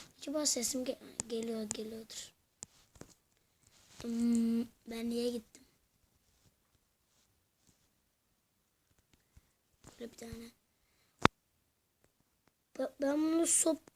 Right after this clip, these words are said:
ben bunu çubuk zannediyordum. Sopaymış. Bu sopa mı, çubuk mu ya? Çözemedim. Minecraft sopa diyor ama. Ben buna çubuk diyeceğim.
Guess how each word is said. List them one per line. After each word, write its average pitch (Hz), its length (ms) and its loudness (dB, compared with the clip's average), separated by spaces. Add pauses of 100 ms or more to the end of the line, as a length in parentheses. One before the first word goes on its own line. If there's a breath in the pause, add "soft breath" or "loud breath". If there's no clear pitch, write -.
(140)
ben 285 140 2
bunu 311 260 2
çubuk 285 340 4
zannediyordum. 277 680 2
Sopaymış. 269 920 0 (1500)
Bu 285 60 -14
sopa 277 380 -2
mı, 349 180 -2
çubuk 277 320 0
mu 269 80 -6
ya? 220 420 -2
Çözemedim. 233 580 -8 (520 loud breath)
Minecraft 277 540 -8
sopa 262 540 -10
diyor 247 280 -12
ama. 269 120 -6 (2250)
Ben 226 240 -12
buna 233 160 -14
çubuk - 520 -8
diyeceğim. 247 400 -8